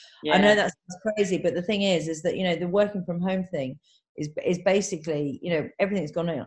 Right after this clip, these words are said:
Speaker 1: on. It's become, like, the world's greatest working from home experiment.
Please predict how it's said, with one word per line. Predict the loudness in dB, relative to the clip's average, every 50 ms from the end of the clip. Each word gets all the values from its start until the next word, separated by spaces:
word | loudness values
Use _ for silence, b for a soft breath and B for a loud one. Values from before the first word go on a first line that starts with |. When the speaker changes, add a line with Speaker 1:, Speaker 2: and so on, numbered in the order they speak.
| _ -6
Speaker 1:
on. | -4 -2 -2 -2 -4 -6
It's | -8 -10
become, | -12 -10 -6 -4 -2 -2
like, | -2 -2 -4 -4
the | -6 -4
world's | 0 2 2 2 2 0 -4 -8
greatest | -8 -4 -2 -2 -2 -2 -4 -10 -10 -6
working | -2 -2 -2 -2 -2 -8 -14
from | -12 -10 -8 -6
home | -6 -6 -6
experiment. | -6 -8 -10 -6 -4 -4 -2 -2 -2 -2 -4 -4 -4 -6